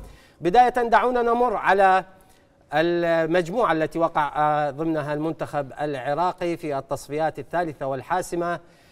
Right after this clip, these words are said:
للمونديال المقبل عام ألفين وستة وعشرين. العراق وقع في المجموعة الثانية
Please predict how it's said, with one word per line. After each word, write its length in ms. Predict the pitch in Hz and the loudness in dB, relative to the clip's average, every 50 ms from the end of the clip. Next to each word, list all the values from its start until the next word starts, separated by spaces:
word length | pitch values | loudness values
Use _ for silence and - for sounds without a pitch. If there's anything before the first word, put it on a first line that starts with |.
| _ _ - - | _ _ -12 -6
للمونديال 840 | 127 147 151 147 151 151 151 147 135 147 156 156 156 156 156 151 123 | -4 -2 0 0 0 0 0 0 -2 0 2 4 4 4 4 2 -2
المقبل 600 | 117 139 143 139 151 170 - - 147 156 147 143 | -4 -2 -2 -2 -2 -4 -4 -6 -6 -6 -6 -6
عام 240 | 120 135 139 139 139 | -6 -6 -6 -6 -6
ألفين 380 | 135 139 131 - 160 151 147 | -6 -6 -6 -6 -6 -4 -4
وستة 420 | 139 131 123 - 147 139 - 147 139 | -4 -6 -6 -8 -12 -10 -6 -6 -4
وعشرين. 460 | 131 120 131 - 131 117 113 104 - - - | -4 -6 -8 -10 -10 -10 -10 -12 -12 -12 -10
العراق 560 | 127 135 135 127 135 151 170 190 185 - - | -8 -8 -6 -4 -2 0 2 2 2 0 -2
وقع 280 | 170 - - 160 151 156 | -6 -4 -4 -2 -4 -4
في 200 | - 170 156 156 | -4 -6 -6 -6
المجموعة 680 | 151 151 151 143 143 160 180 175 151 170 170 170 151 - - - _ _ _ _ _ _ _ _ - | -6 -6 -8 -8 -6 -4 -4 -4 -2 -2 -4 -4 -6 -8 -14 -20 _ _ _ _ _ _ _ _ 0
الثانية 920 | 165 175 170 - - - 202 220 214 196 185 175 170 170 175 175 180 196 | 0 0 0 -2 -2 2 4 4 4 4 4 2 2 2 0 2 2 4